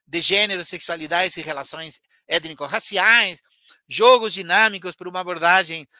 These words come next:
sobre o tema vacina em sala de aula, e aqui está o nosso guia de estudos sobre Pedro Urdemales, que acabei de mostrar com muito prazer pra vocês, já na fase final de tudo, já que o programa encerrou,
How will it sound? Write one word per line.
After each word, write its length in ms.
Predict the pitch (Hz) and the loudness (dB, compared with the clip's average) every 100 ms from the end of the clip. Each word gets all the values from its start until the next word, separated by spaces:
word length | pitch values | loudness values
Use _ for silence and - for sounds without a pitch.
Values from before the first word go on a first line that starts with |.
| _ | _
sobre 320 | - 190 185 | -6 -4 -2
o 20 | 180 | -2
tema 320 | - 196 190 | 0 2 4
vacina 420 | 170 - 214 220 | 2 2 -2 -4
em 40 | |
sala 260 | 185 160 160 | -4 -2 -2
de 100 | 180 | 2
aula, 240 | 190 226 - | 4 4 2
e 140 | - 370 | 4 6
aqui 380 | 359 - 262 - _ _ _ | 6 4 -4 -4 _ _ _
está 400 | - 339 247 247 - _ _ _ | -6 -2 2 2 0 _ _ _
o 80 | - | -6
nosso 280 | 349 262 277 | -2 0 -2
guia 240 | 190 214 226 | -2 -2 -2
de 40 | |
estudos 320 | 226 196 202 | -4 -8 -6
sobre 220 | 226 214 | -6 -6
Pedro 360 | 220 185 180 190 | -8 -8 -8 -10
Urdemales, 520 | 185 214 170 165 170 | -10 -8 -2 -4 -4
que 80 | - | -12
acabei 380 | 196 202 151 156 | -8 -8 -8 -12
de 80 | 156 | -14
mostrar 420 | 170 - 139 147 | -14 -8 -6 -6
com 140 | - | -10
muito 200 | 160 131 | -20 -20
prazer 400 | - 175 139 127 | -12 -10 -8 -10
pra 140 | - 180 | -12 -12
vocês, 460 | 226 - 208 226 _ _ _ | -8 -4 -4 -6 _ _ _
já 360 | 151 185 208 220 | 0 4 4 2
na 100 | 220 | -2
fase 380 | - 170 - | 0 0 0
final 360 | 170 208 147 151 | -10 -6 -4 -4
de 120 | 143 | -8
tudo, 340 | - 165 240 151 | -18 -20 -20 -10
já 140 | 139 | -10
que 100 | 147 | -10
o 40 | |
programa 360 | 135 139 127 127 | -14 -10 -10 -8
encerrou, 380 | 139 220 180 | -4 -4 -2